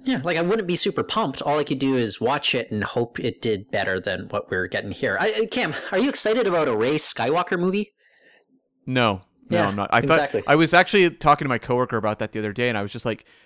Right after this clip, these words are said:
Speaker 2: can you imagine a world like ten years ago where they announced three Star Wars movies and it's not, like, pandemonium in the streets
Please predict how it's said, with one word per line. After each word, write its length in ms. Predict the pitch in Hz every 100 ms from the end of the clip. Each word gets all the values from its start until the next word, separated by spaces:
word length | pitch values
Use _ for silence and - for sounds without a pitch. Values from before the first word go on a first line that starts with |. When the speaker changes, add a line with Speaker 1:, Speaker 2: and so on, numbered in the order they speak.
| _ _
Speaker 2:
can 200 | - 156
you 240 | 180 277 311
imagine 440 | 208 185 190 196
a 60 | 160
world 680 | 113 117 117 107 92 87 - -
like 240 | 120 120
ten 300 | - 151 156
years 300 | 127 120 113
ago 380 | 117 90 62 - _ _ _ -
where 160 | 117
they 180 | 120 147
announced 420 | 180 165 160 -
three 280 | - 123 165
Star 360 | 165 - 127 123
Wars 240 | 123 110
movies 420 | 107 95 92 87 - _ _
and 260 | 127 131 127
it's 260 | 131 127 -
not, 220 | 131 -
like, 200 | 135 -
pandemonium 880 | - 139 151 156 151 127 135 135 131
in 140 | 127
the 80 | 120
streets 720 | 113 - - 123 104 - -